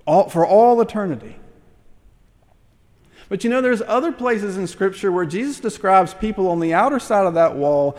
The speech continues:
weeping and gnashing their teeth. And I believe that those folks who are outside the wall weeping and gnashing their teeth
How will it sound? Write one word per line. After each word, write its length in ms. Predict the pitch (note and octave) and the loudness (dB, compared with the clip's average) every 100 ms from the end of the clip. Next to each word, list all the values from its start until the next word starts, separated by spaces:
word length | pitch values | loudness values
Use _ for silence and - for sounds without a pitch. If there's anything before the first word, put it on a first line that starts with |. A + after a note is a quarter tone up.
| - | -12
weeping 500 | C3+ E3 - F#3 E3+ | -4 -2 -2 -2 -2
and 120 | C#3 C3+ | -2 -2
gnashing 420 | C#3 D3 C#3 B2+ | -4 -4 -6 -6
their 120 | A#2+ | -8
teeth. 360 | A#2 A#2+ G#2 - _ _ _ _ _ _ _ _ _ _ _ _ _ _ _ _ - | -10 -12 -12 -20 _ _ _ _ _ _ _ _ _ _ _ _ _ _ _ _ -6
And 160 | D#3+ - | -6 -4
I 280 | E3 B3 F4 | -2 0 0
believe 480 | C4 F#3+ E3+ E3 C#3+ | 2 2 2 0 -4
that 160 | D3 | -2
those 280 | E3+ C#4+ D#4+ | 0 0 -2
folks 420 | - A3+ G#3+ G#3 | -2 0 0 0
who 100 | F#3 | 0
are 100 | E3 | 0
outside 560 | - A#3+ - B3 B3 A#3 | 0 -2 -2 -2 -2 0
the 80 | G3+ | 0
wall 400 | E3 D#3+ D#3 D3 | 4 4 4 2
weeping 400 | A3+ A#3 A3+ F3 | -2 -2 -2 0
and 100 | D3+ | 0
gnashing 380 | E3+ G3 G3 | -2 -2 -4
their 140 | F3+ F3+ | -6 -6
teeth 420 | F3+ C#3+ C#3+ - | -4 -4 -4 -8